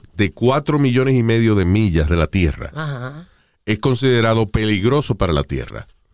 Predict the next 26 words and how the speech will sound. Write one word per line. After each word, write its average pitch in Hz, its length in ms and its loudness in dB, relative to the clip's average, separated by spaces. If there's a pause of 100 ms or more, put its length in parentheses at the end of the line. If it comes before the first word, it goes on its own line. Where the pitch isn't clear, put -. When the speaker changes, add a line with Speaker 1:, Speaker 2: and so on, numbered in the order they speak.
(160)
Speaker 1:
a 107 140 -2
pesar 120 320 0
de 139 100 -2
que 127 100 -2
está 139 360 -2
a 117 60 0
millones 110 520 0
de 101 80 2
millas 95 280 2
de 87 60 2
distancia. 85 420 -2
¿Por 117 160 -2
qué? 160 200 -4 (480)
Porque 117 200 -4
esta 160 160 0
vaina 165 280 2
tiene 147 340 0
una 135 320 2
órbita. 92 560 -4 (300)
Speaker 2:
Ujú. 135 220 -10 (260)
Speaker 1:
Y 117 140 -2
entonces, 139 580 0 (140)
si 123 720 -2 (1000)
estos 139 260 0
cometas 175 560 -2
entran 113 580 -2